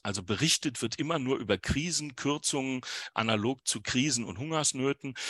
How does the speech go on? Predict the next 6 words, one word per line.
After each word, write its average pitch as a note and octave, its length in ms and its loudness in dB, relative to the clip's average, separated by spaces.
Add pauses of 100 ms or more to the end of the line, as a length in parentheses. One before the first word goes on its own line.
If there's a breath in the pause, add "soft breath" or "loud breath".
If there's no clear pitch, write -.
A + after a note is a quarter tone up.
(320 loud breath)
ähm, A2 400 4
äh, G#2+ 120 2
Schließungen, C3 600 4
Streichungen, A#2+ 680 2
Kostenexplosionen, A2+ 1300 2
Personalquerelen. A2 1200 2